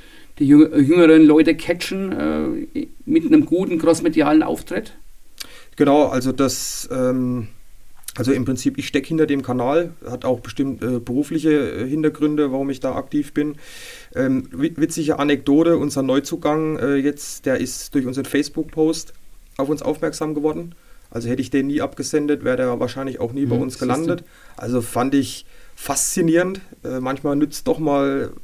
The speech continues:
Speaker 2: äh, ist Social Media doch zu etwas zu gebrauchen. Und ich glaube einfach, es ist auch ein Stück weit Außendarstellung vom Verein.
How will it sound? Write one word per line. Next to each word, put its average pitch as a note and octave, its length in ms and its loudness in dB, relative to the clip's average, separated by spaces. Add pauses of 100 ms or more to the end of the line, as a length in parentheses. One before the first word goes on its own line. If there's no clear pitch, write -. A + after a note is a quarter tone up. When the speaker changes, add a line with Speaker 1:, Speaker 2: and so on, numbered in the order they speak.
(120)
Speaker 2:
äh, - 360 -6
ist - 380 -14
Social D3 280 2
Media D#3 300 0
doch E3 160 0
zu - 120 -4
etwas B2 300 -6
zu C#3 100 -4
gebrauchen. C3+ 520 -2 (840)
Und C3+ 180 4
ich - 80 0
glaube - 220 -6
einfach, B2 460 -4 (180)
es - 80 -16
ist - 80 -12
auch - 220 -12
ein A#2+ 80 -8
Stück - 220 -6
weit B2+ 160 0
Außendarstellung A2+ 800 -4
vom A#2 200 -6
Verein. A2 460 -6